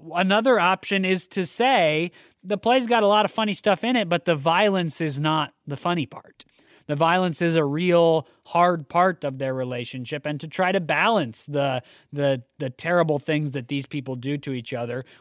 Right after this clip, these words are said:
with the quippy intellectual humor that goes on in the other characters.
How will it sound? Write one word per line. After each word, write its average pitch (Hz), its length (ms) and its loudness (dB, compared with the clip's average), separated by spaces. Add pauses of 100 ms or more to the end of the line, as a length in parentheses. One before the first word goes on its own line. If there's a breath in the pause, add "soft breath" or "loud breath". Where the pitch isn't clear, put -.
with 359 240 -4
the 185 100 0
quippy 147 720 -2
intellectual 139 800 -2
humor 120 480 -4
that 120 220 -6
goes 123 260 -4
on 123 260 -4
in 127 200 -12
the 127 120 -8
other 117 160 -8
characters. - 680 -6